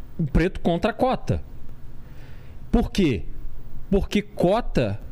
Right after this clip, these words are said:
na faculdade só pra negros não resolve o problema de racismo no Brasil.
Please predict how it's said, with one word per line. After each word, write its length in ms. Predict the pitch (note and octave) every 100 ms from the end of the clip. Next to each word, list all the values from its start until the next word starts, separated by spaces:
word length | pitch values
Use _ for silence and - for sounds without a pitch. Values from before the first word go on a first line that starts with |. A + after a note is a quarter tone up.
| -
na 260 | C#3 C3+ G3+
faculdade 920 | - G3 G3 B2+ A#2+ C#3 D3 A2+ G#2 -
só 340 | - - G#3
pra 240 | A3 F#3+ C#3+
negros 560 | C3 G3 E3+ A#2+ G2+
não 240 | - F3 A#3
resolve 640 | G#3+ G3+ D3 F3+ G3 G3+ -
o 80 |
problema 560 | F#3 G#3+ F#3 D3 F3 G3
de 120 | E3+
racismo 540 | F3+ F#3+ - F3 E3+ G3
no 100 | G3+
Brasil. 460 | G#3+ G#3+ F#3+ B2+